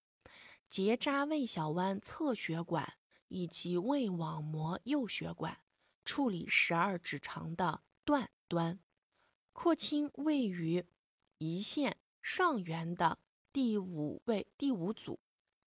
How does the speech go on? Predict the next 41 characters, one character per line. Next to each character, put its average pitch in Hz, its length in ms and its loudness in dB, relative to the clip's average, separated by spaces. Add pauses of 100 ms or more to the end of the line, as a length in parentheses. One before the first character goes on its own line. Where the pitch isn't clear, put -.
第 233 280 -2 (120)
八 233 180 6
A 240 260 -2
组、 - 280 -12 (140)
第 247 140 -4
九 165 320 -2
组 - 300 -6
和 - 140 -8
第 190 200 -6
十 175 360 0
一 196 160 -4
组、 - 340 -10 (540)
十 - 200 4
一 233 120 -2
P 247 260 -2
组， - 240 -8 (1120)
啊， 175 200 -4
第 208 180 -6
八 214 260 2
A 240 160 -2
组、 - 220 -12 (100)
第 196 160 -6
九 170 220 -2
组 - 140 -10
和 - 140 -16
第 185 140 -6
十 - 200 2
一 185 100 -4
P - 200 -8
组 - 200 -10 (500)
淋 185 260 0
巴 196 200 -2
结， - 220 -6 (260)
以 180 120 -6
及 170 380 2 (400)
还 - 180 0
有 190 140 4
位 202 240 4
于 165 400 2 (500)
胰 170 240 -2
头， 160 400 -6